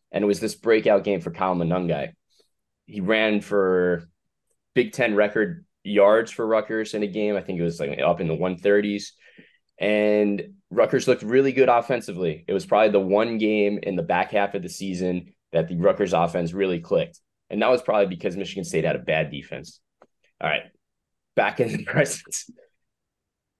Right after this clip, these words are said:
Michigan State's defense is a little better, but I still like Rutgers' chances to move the ball really well, especially on the ground, get a bounce-back performance. Monangai, uh, facing his old teammate, Jalen Berger.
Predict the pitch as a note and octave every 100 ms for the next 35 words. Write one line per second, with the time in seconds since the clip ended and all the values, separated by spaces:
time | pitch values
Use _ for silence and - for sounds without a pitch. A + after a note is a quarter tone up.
0 | _ B2+ B2 B2 A2 B2+ A2 B2 A#2 A2
1 | G2+ G#2+ A#2 B2+ B2+ B2+ A#2+ G2 F2+ -
2 | A#2+ A#2+ A#2 G#2+ G#2 - G#2 G2+ G2+ -
3 | G#2 F#2+ F#2+ F2+ - F#2+ F#2+ F2 F#2 F#2
4 | F2+ F2+ E2 F#2 F#2 - G#2+ G2 G2+ F2+
5 | E2 E2+ F2 F2+ E2+ _ _ _ F#2+ E2+
6 | F2+ F#2 - F#2+ F#2 E2 F#2+ F#2 F2+ E2+
7 | - _ _ _ F#2 F#2+ G2+ G2+ F#2+ F#2
8 | F2+ - _ _ _ - D#2+ D#2+ D#2 D#2
9 | - G#2+ F2+ G2 F2+ G#2+ F#2+ A2+ G#2 G2
10 | E2+ G2 G2 F#2 F2 G2+ F#2+ G2 G2 -